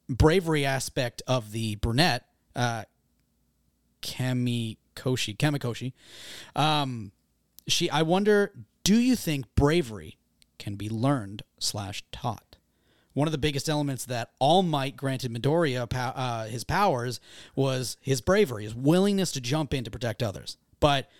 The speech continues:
for those who are afraid and those who, you know, uh, may, uh, try to stay down and try to survive or shield themselves from danger, I don't personally believe that you can change who you are at the core.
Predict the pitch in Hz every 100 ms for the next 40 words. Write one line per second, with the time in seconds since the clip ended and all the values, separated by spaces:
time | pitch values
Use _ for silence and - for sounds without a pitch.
0 | _ 147 143 180 196 - 165 143 123 -
1 | 170 160 160 160 - 135 131 123 139 147
2 | 127 135 135 123 120 120 - _ 151 135
3 | 135 117 101 123 117 117 135 131 - -
4 | - - 123 113 104 95 - 90 135 -
5 | 147 120 - 147 147 151 151 151 151 -
6 | 117 113 143 120 - 113 135 175 143 120
7 | 92 - - 160 185 147 127 127 104 -
8 | 107 127 151 131 - - - _ 135 123
9 | - 160 185 - _ - 165 - 170 165
10 | 151 147 165 156 117 - - _ _ -
11 | 127 131 135 135 - 147 139 143 139 147
12 | 135 113 107 101 _ - 117 135 - 123
13 | 95